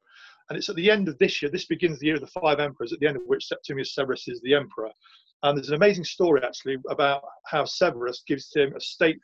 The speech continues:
funeral, and because he's been dead for about eight months, clearly there's, there's, the body's not in a fit state for the burial. So they make a wax effigy of him, which is what they then burn on a pyre as the final piece of the state burial, on the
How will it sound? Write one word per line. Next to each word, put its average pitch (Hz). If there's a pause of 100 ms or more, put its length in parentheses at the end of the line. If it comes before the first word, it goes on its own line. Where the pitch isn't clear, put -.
funeral, 123 (400)
and 131
because -
he's 165
been 151
dead 170
for -
about 131
eight 131
months, 131
clearly 139
there's, 127
there's, 139
the 139
body's 135
not 127
in 135
a - (100)
fit -
state 123
for 131
the 120
burial. 127
So -
they 147
make 160
a 147
wax 156
effigy 147
of 117 (120)
him, 117 (400)
which 147
is 131
what 180
they 147
then 143
burn 151
on 139
a -
pyre 131 (540)
as 135
the 135
final 156
piece -
of 151
the -
state 143
burial, 135 (560)
on 160
the 156